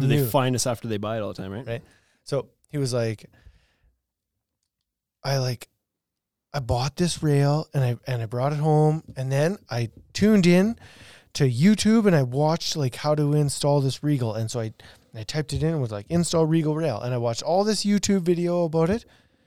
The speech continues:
Speaker 1: And there was these guys, they're like, they used to work with Paul on, like, on Backyard Decks or something.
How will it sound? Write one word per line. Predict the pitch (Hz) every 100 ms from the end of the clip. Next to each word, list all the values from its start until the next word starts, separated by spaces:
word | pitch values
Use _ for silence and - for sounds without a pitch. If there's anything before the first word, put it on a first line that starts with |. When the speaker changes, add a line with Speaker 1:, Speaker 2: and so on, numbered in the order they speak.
| _ _ _ _ _ _ _ _ _ _
Speaker 1:
And | 175 190
there | 196
was | 202
these | 220 175
guys, | - - - 139 -
they're | 180
like, | 196 196 - -
they | 170 165
used | 151 160 226 254 -
to | 233
work | 233 240 - 240
with | 226 -
Paul | - 202 208 214 226 220 _ -
on, | 170 170
like, | 170 156 98 - _ _ _ -
on | 160 160 160 - - _ _ _ _ _ -
Backyard | 185 196 226 214 160
Decks | 139 175 - -
or | 247
something. | 214 233 233 247 262 269